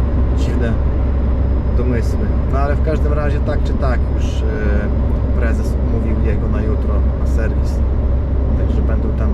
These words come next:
coś patrzeć, sprawdzać. Dzwoniłem do koleżki.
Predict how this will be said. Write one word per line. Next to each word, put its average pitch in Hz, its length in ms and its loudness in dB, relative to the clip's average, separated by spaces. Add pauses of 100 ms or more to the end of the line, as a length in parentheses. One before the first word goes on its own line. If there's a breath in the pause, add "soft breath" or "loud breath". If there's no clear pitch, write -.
coś - 140 0 (240)
patrzeć, - 320 0
sprawdzać. - 600 2 (1900)
Dzwoniłem 135 540 0 (100)
do 123 420 0 (920)
koleżki. - 680 0